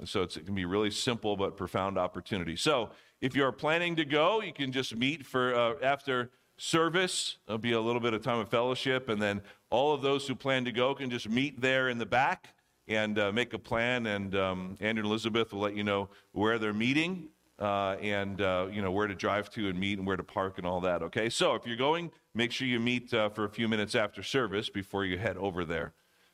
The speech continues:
Um, also remember, so I believe that's this Thursday,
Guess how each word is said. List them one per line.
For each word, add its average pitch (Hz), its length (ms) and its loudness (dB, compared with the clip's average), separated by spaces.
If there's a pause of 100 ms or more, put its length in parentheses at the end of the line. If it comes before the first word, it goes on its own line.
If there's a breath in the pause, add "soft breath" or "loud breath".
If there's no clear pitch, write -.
(140)
Um, 101 320 0
also 160 360 0
remember, 147 480 0
so 147 160 -2
I - 20 -2
believe 123 240 0
that's 123 240 0
this 131 360 0
Thursday, 135 680 2